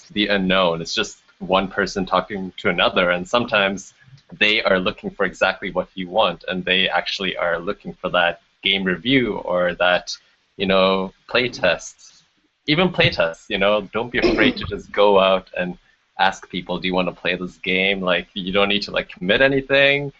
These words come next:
or just send people prototypes and be like, "Do you wanna check this prototype out? I'm willing to send it to you for free sometimes." You don't want them to, uh, you don't want, like, to have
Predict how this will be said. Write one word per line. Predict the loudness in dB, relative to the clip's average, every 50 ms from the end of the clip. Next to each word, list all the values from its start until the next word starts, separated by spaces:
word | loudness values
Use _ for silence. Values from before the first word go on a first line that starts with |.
| _ _ _ _ -6
or | -2 0
just | 0 -2 -2 -4 -2
send | 0 0 0 0 -2
people | -6 -10 -10 -8 -8 -8
prototypes | -4 -2 -2 -2 -2 -2 -4 -2 2 4 4 4 4 2 -2 -6
and | -6 -4
be | -2 0
like, | 0 -2 -2 -4
"Do | -10 -8 -4 -4
you | -2
wanna | 0 0 0 2 0 -2
check | -2 -4 -4 -4 -6 -8 -10
this | -14 -14
prototype | -10 -8 -8 -6 -6 -6 -4 -2 -2 -2 -4 _ -2
out? | 2 4 4 4 4 2 0 0
I'm | -2 -2 -2 -6 -16 -20 -20 -20 _ _ -20 _ _ -2
willing | 0 2 2 2 0
to | -4
send | -6 -4 -2 -2 -2 -2
it | -4 -6
to | -6 -8
you | -8 -10
for | -10 -14 -18
free | -16 _ -10 -10 -8 -8 -8
sometimes." | -6 -2 -2 -2 -2 -2 0 0 0 0 -2 -4 -4
You | -2 0
don't | 2 4
want | 4 2 2 0
them | -2 -2 -2 -2
to, | -4 -4 -2 -2 0 2 4
uh, | 4 2 2 0 -6 _ _ _ _ _ _ _ -4
you | 0
don't | 2 4
want, | 4 4 2 0 -4 -8 -4
like, | -2 -2 -2 -4 -6 _ _ -14
to | -10 -6
have | -2 -2 -2 -2 -4